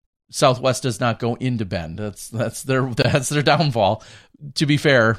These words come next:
uh, technically it's Redmond. I'm sorry, not into Bend. Um, the Redmond Airport in Oregon is not that big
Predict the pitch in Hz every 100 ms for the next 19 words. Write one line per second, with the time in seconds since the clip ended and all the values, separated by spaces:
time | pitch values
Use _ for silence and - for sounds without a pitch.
0 | - 110 113 - 123 113 104 95 101 95
1 | 87 82 90 101 69 67 92 87 98 104
2 | 110 92 90 92 - _ - 101 92 90
3 | - _ _ _ _ _ _ _ _ _
4 | 117 131 143 143 151 160 151 - 135 120
5 | 120 110 - 117 107 101 139 127 101 101
6 | 95 113 110 85 117 104 - 104 92 110
7 | 87 82